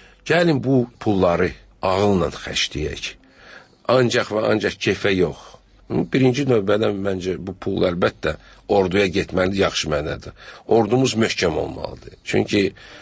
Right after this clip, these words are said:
şimaldan da bizə pis baxırlar, cənubdan da o qədər də yaxşı baxmırlar,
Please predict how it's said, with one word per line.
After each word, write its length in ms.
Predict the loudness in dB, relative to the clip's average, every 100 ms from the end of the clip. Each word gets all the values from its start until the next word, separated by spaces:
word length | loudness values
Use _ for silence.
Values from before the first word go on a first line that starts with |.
| -18
şimaldan 680 | -6 0 4 4 2 0 2
da 120 | -2
bizə 240 | -2 -2 -4
pis 260 | -4 -8
baxırlar, 760 | -4 -4 -2 0 2 2 0 -4 -12 _ _ -20 -20 _ _
cənubdan 580 | 0 0 0 0 0 2
da 120 | 2 2 2 -2 -8
o 160 | -2 0
qədər 260 | 2 2 2
də 140 | 2
yaxşı 320 | 2 0 -2
baxmırlar, 800 | -2 -2 0 0 2 2 2 -2